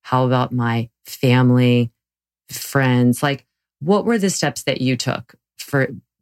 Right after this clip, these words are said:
the people that were in your inner circle? Um, did you say, "Hey, we're all going vegan"? Or did you say, "Hey, I'd like to go vegan. What do you guys think?"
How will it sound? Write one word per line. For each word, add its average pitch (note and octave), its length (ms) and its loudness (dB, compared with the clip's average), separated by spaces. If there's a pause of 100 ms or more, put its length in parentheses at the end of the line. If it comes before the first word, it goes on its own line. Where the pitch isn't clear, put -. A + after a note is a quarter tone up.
the C#3+ 80 0
people D3+ 320 0
that C3 160 0
were B2+ 80 -2
in B2+ 200 2
your B2+ 120 2
inner B2 200 2
circle? B2 680 -2
Um, B2 340 2
did C3 260 0
you C#3+ 100 2
say, C3 340 -2
"Hey, C#3+ 260 0
we're C3+ 140 -2
all C3 160 0
going B2+ 260 2
vegan"? D3+ 420 2
Or C3 200 -2
did B2+ 160 -2
you C3 60 0
say, B2 300 -2
"Hey, B2+ 240 -2
I'd B2 200 -6
like C#3+ 140 -2
to - 120 -6
go C3+ 160 2
vegan. B2+ 480 2
What B2 140 2
do B2+ 60 0
you B2 120 4
guys A#2 280 -2
think?" C#3 420 -2